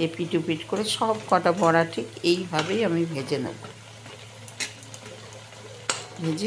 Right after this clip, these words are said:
এবার এগুলো তুলে নেব, আর যেগুলো আছে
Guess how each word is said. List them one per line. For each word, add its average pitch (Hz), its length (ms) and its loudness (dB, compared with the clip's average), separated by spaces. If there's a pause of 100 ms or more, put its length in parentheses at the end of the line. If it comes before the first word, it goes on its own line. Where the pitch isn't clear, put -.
এবার 160 200 6
এগুলো 156 220 4 (120)
তুলে 196 340 2
নেব, 190 140 2 (560)
আর 160 100 2 (680)
যেগুলো 156 340 2 (120)
আছে 156 220 -4